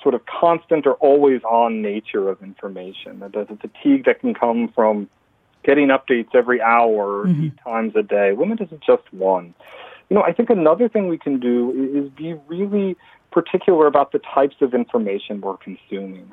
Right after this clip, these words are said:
Speaker 1: This is certainly a big problem here in the United States, where we see a, a whole host of misinformation, conspiracy theories, and just unreliable information out there as well. So really making sure that when, when we are tuning in and getting information that we need, we're getting it from a trusted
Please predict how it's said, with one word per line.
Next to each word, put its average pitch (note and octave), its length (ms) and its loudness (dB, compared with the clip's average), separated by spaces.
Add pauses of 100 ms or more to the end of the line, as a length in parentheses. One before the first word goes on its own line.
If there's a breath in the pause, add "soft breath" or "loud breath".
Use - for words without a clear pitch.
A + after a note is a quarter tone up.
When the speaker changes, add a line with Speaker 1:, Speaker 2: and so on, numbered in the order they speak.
(120)
Speaker 1:
This C#3+ 220 -6
is E3 100 0 (100)
certainly F3 360 2
a C3 60 6
big B2 220 2
problem A#2 380 2
here A2+ 220 -4
in A2+ 80 -4
the G#2+ 60 -6
United G#2 340 -2 (100)
States, G3+ 380 4
where D3 120 4
we C3+ 180 -2 (100)
see C3+ 260 4 (400 loud breath)
a, D3 40 -8
a B2+ 380 -4
whole F#3 340 2
host F#3+ 300 2
of C#3 160 0
misinformation, C#3+ 960 2
conspiracy C3+ 760 0
theories, C3 400 0
and C3+ 120 -4
just E3 160 -2 (120)
unreliable A#2+ 840 4
information G2 600 -4
out F#2 220 -6
there F2+ 180 -2
as F#2 120 -8
well. F#2 400 0 (440 loud breath)
So F#3+ 80 2
really G#3+ 280 6
making E3 380 2
sure D3 160 4
that C3 160 4
when, C3 200 -2
when B2+ 200 -2
we B2 120 -2
are D3+ 300 4
tuning D3+ 380 0
in C3 140 2
and A2+ 160 0
getting E3 300 4
information A2 640 -4
that G#2 140 -6
we A2 100 -4
need, A2+ 360 0
we're C3 100 2
getting E3+ 300 2
it D#3 120 2
from B2+ 120 -2
a A2+ 60 2
trusted - 460 -2